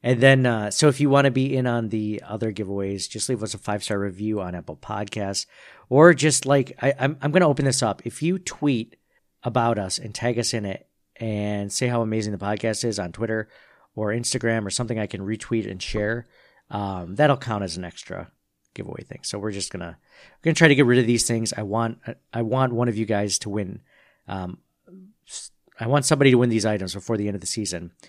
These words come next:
um, because I have so many to give away and I wanna make sure people win 'em. So this week we're gonna give away two winners.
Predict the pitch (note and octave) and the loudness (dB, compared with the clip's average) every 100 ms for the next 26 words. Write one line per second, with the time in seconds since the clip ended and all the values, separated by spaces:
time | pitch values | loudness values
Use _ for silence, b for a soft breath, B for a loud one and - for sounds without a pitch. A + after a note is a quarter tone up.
0 | b b G#2 G2 G2 G2+ G#2 - C3 B2 | b b -10 -8 -6 -4 -4 0 0 2
1 | A2+ A2+ G#2 G#2 G#2 F#2+ F#2 F#2+ F#2+ F#2 | 2 0 0 0 0 -2 -4 -6 -8 -8
2 | F#2+ - F#2+ G2 G2+ F#2+ B B B B | -10 -10 -8 -6 -6 -10 B B B B
3 | - A#2 G#2+ G#2+ A2+ D3 C3 C3 B2+ A2 | 0 0 0 0 4 6 6 4 2 0
4 | A2+ G#2 G#2+ G#2 G#2+ C#3+ F3 F#3+ | 0 -2 -2 -4 -4 -2 0 -2